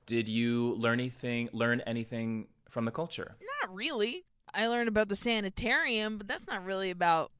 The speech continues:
Speaker 2: I mean, you know what I mean? <laughs>
Speaker 1: Yeah. I, I mean, I wrote just about the sanitarium. They, they showed us a part of, like,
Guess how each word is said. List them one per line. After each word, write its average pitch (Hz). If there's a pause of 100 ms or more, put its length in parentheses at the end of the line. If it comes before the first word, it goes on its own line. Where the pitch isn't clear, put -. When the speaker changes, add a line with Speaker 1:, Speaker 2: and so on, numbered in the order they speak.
(160)
Speaker 2:
I 214
mean, 175 (180)
you 220
know 208
what 208
I 214
mean? 220 (120)
<laughs> - (800)
Speaker 1:
Yeah. 311 (380)
I, 143 (140)
I 175
mean, 170
I 135
wrote 180
just 156
about 147
the 147
sanitarium. 143
They, 127
they 120
showed 127
us 131
a 127
part 127
of, 120
like, 117